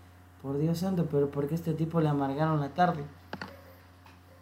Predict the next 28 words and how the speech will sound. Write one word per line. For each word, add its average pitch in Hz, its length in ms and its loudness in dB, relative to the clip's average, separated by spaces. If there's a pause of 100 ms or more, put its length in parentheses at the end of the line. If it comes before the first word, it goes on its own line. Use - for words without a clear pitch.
(260)
Y 131 100 -2
el, 127 340 2
el 117 200 -4
cierre 165 340 4
del 120 180 2
broche 151 380 2
de 143 100 6
oro 160 140 6
del, 123 260 2
del 113 180 -4
viernes 151 380 0
es 120 320 -2
espectacular. 113 840 -2 (960)
Si 135 200 -6
quieres, 165 300 4
al 151 160 6
final 151 320 6
nos 175 160 6
tomamos 151 400 4
una 151 240 4
foto, 147 420 2
por 127 140 -2
si 123 80 -8
acaso 135 380 -2
queda 135 280 2
para 110 140 -2
la 104 60 -4
anécdota. 127 520 0